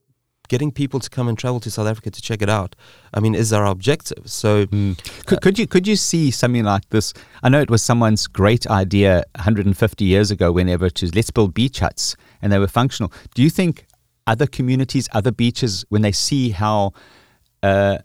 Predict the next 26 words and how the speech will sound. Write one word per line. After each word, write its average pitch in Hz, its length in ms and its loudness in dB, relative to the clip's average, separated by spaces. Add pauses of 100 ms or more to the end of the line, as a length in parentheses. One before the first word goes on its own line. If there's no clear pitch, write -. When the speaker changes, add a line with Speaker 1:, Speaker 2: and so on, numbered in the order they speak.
Speaker 2:
this 101 220 -2
project 117 500 -2
works 113 480 2
and 104 140 0
that 101 140 0
it 98 100 -6
can 101 160 0
actually 113 300 -2
be 101 120 0
done, 110 280 0
might 101 360 0
consider 107 680 2 (320)
including 113 420 2
beach 117 280 0
huts? - 500 -2
I 117 60 2
know 139 80 6
we've 135 120 4
got 123 140 0
them 113 80 0
in 107 80 2
Fish - 220 0
Hoek, - 180 -2
Saint 107 180 -2
James, 110 300 0
and 101 100 0